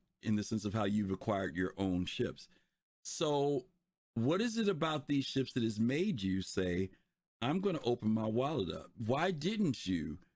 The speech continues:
decide to say, "Oh, I'll just wait 'cause I know it's gonna be in, in game"? Is there something about this particular manufacturer that makes you, maybe it is the fact that you just have the money laying around, you wanna do it, I don't know, but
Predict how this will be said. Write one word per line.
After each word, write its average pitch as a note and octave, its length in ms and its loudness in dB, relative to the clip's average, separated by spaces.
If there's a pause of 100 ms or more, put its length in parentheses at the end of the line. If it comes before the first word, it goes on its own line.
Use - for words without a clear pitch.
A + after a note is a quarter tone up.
(140)
decide A2 400 -2
to F#2+ 80 -8
say, G#2 320 0
"Oh, B2+ 140 4
I'll B2 180 2
just A2 240 -4
wait G#2 260 0
'cause G2 160 -2
I G#2 120 0
know G2+ 200 2
it's F#2 80 -4
gonna F#2+ 220 0
be F#2 180 0
in, F2+ 200 0
in F#2+ 200 0
game"? F2 460 -4
Is F2+ 80 -2
there B2+ 100 2
something D#3 400 -2
about C#3+ 400 -2
this G#2+ 400 0
particular B2+ 460 -2
manufacturer D#3+ 840 0 (520)
that A2 180 0
makes A#2+ 320 0
you, A#2 240 0 (1040)
maybe D3+ 320 2
it F3 80 2
is A3+ 160 0
the C#3+ 80 -2
fact A#2+ 240 0
that G#2 60 -4
you A2+ 100 0
just A2+ 140 -2
have B2 160 2
the A#2+ 100 0
money C3 260 2
laying C#3+ 260 2
around, C#3+ 420 2
you B2+ 100 4
wanna C3+ 220 2
do D#3 200 2
it, G#2+ 100 0
I A#2 100 2
don't C#3 140 2
know, D#3 140 2
but A2 220 -2